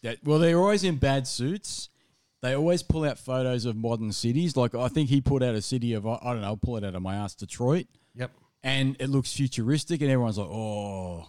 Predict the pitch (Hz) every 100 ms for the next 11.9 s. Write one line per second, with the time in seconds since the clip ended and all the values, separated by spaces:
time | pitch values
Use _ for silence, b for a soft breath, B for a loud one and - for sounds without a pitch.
0 | - 113 120 120 117 120 b b b b
1 | b 117 113 156 160 - 156 165 151 156
2 | 143 120 107 107 98 95 104 98 95 107
3 | - 120 131 143 165 170 165 151 147 147
4 | 185 156 139 120 - 151 143 - 165 214
5 | 233 233 165 151 180 160 156 160 170 -
6 | 104 98 139 156 131 107 - 147 117 139
7 | 135 135 156 170 135 110 98 - 127 -
8 | 131 151 156 98 78 _ _ _ _ _
9 | 139 139 - 147 147 143 135 156 151 143
10 | 131 123 110 104 139 135 123 110 131 127
11 | 131 123 113 107 - 151 123 131